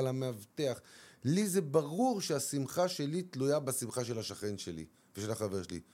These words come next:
זה ברור לי, זה תלוי. בהם, אני לא יכול לבד להיות באמת שמח ומלא. אני חייב אותם גם שמחים, כאילו, אם לא, אני לא יכול לגור בסביבה שכל אחד הם ממורמרים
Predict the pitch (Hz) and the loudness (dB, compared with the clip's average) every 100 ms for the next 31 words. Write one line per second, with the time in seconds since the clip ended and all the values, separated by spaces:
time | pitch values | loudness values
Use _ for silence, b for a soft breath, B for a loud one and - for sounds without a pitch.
0 | b b 135 135 185 185 240 160 101 110 | b b -2 4 2 4 4 2 0 -4
1 | 175 208 131 - b b b - 107 104 | 0 2 2 -2 b b b -10 0 4
2 | 139 160 190 117 120 127 147 196 196 185 | 6 6 4 2 0 2 2 2 2 0
3 | 143 98 107 107 98 110 90 101 101 - | 0 0 0 0 0 -2 -2 -4 -4 -4
4 | 104 98 98 87 92 90 92 - B B | -4 -2 -4 -4 -4 -4 -4 -8 B B
5 | 139 151 - 160 165 185 185 170 135 165 | -2 0 0 4 4 4 2 -2 0 0
6 | 160 156 - 104 76 - 101 90 80 147 | -2 -4 -6 -6 -8 -8 -6 -6 -2 0
7 | 156 143 151 160 160 B B B 104 117 | 2 4 4 4 -2 B B B -2 4
8 | 175 208 196 180 165 170 131 - 123 120 | 6 6 4 2 2 -2 -2 -2 -2 2
9 | 139 123 123 113 - - - _ - 139 | 4 2 -2 -4 -6 -16 -20 _ 6 8
10 | 135 143 143 127 123 120 120 120 120 120 | 8 6 6 6 6 8 6 6 4 6
11 | 143 139 113 | 6 6 6